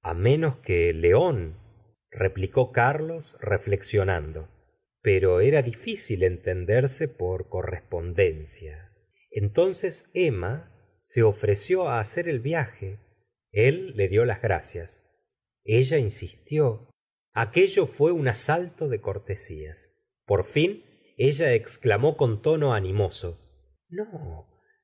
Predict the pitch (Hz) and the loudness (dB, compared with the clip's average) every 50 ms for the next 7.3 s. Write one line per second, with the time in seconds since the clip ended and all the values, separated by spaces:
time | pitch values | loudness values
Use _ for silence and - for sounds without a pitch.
0 | _ _ 226 233 247 214 180 156 143 139 196 - - - - _ _ 101 95 98 | _ _ -14 -12 -10 -6 -2 -2 -2 0 -2 -4 -6 -8 -12 _ _ -10 -10 -10
1 | 104 - _ _ _ _ _ _ _ - 147 214 214 214 220 170 107 90 92 87 | -12 -14 _ _ _ _ _ _ _ 0 2 2 2 2 0 -4 -4 -4 -6 -6
2 | 80 78 76 - _ _ _ _ _ _ _ _ _ _ _ _ _ _ _ _ | -6 -6 -8 -14 _ _ _ _ _ _ _ _ _ _ _ _ _ _ _ _
3 | - 123 123 104 101 104 110 104 95 85 80 78 80 82 85 82 78 82 80 - | -2 0 0 2 4 4 4 4 4 0 -2 -4 -2 -2 0 0 -2 -4 -6 -10
4 | - - - - _ _ _ _ _ _ _ 104 107 104 - - 95 92 95 98 | -10 -12 -12 -14 _ _ _ _ _ _ _ -4 -4 -2 0 2 4 4 6 4
5 | 107 120 139 147 - _ _ _ _ _ _ _ - 92 87 - - - 104 107 | 4 2 -2 -6 -12 _ _ _ _ _ _ _ -4 -2 -2 -2 0 0 0 0
6 | 110 107 98 90 87 92 101 107 - 95 87 87 82 - - 85 78 78 78 78 | 0 0 -2 -2 -2 -2 -2 -2 -2 -4 -4 -8 -8 -8 -8 -8 -8 -8 -10 -16
7 | - - 92 - _ | -18 -20 -20 -20 _